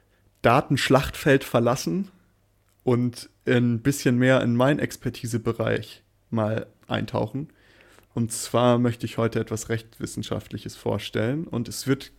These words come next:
hoffentlich nicht langweilig, denn es wird über Völkerrecht gehen, also internationales Recht. Und ich möchte erstmal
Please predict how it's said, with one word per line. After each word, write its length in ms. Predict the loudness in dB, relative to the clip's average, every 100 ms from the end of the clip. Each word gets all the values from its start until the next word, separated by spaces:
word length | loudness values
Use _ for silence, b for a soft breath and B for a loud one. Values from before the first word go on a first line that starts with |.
| 0
hoffentlich 400 | 2 4 0 -2
nicht 120 | -2
langweilig, 600 | 0 0 0 0 -2 -4 B B B B B -12 6
denn 480 | 8 8 6 2 -4
es 240 | -6 -6 0
wird 240 | 0 0 -2
über 400 | 2 4 4 2
Völkerrecht 600 | 4 4 2 0 -2 -4
gehen, 240 | -4 -4
also 180 | -6 -6
internationales 800 | -2 -2 -2 -2 0 0 -4 -10
Recht. 300 | -14 -18 -20 _ _ -4
Und 120 | 0
ich 140 | 0 4
möchte 580 | 4 4 4 6 4 2
erstmal 800 | -2 -2 -2 0 2 2 0